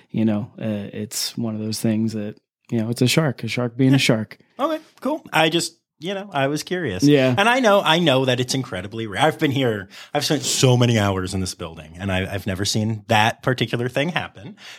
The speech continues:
Speaker 2: But, you know, animals are animals. They
Speaker 1: Yeah.
Speaker 2: gonna animal. That's one
Speaker 1: Yeah.
Speaker 2: thing that we've learned on this podcast. And I think it's important to be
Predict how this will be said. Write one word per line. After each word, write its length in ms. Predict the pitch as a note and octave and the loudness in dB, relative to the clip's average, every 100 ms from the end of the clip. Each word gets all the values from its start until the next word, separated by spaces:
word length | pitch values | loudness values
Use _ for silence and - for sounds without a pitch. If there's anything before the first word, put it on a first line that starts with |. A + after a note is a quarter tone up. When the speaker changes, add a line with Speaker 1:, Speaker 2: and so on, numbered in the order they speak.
| _ | _
Speaker 2:
But, 240 | A#3 D#4+ G3 | 2 2 0
you 120 | C#4 | -4
know, 180 | C#4 D4+ _ _ D3 | -6 -12 _ _ -6
animals 340 | C#3 E3+ G3+ | -4 -2 0
are 80 | A#3 | 2
animals. 420 | C#4+ F#4 B3 - | 0 0 -4 -4
They 100 | A#2 | 0
Speaker 1:
Yeah. 40 | C3 D3+ | 4 4
Speaker 2:
gonna 60 | |
animal. 420 | F3 A3 B3 G#2+ | 4 4 2 -2
That's 240 | F#2 A#2+ A#2 | 0 0 2
one 160 | C3+ C#3 | 2 2
Speaker 1:
Yeah. 20 | |
Speaker 2:
thing 140 | D3+ D3 | 2 4
that 80 | |
we've 180 | D3+ D3 | 4 2
learned 240 | C#3 C#3 C#3+ | 4 4 4
on 100 | D3+ | 2
this 120 | D3+ | -2
podcast. 560 | D3+ F3+ - F#2+ F#2 | -4 -4 -4 -4 -2
And 80 | C3+ | 0
I 40 | C3 | 2
think 180 | C#3+ C#3 | 2 -2
it's 140 | - | -2
important 480 | D3+ C#3+ B2+ C#3+ - | 0 2 2 -2 -6
to 80 | C#3 | -6
be 640 | A#2+ B2+ B2+ B2 B2 | -2 -2 0 0 -2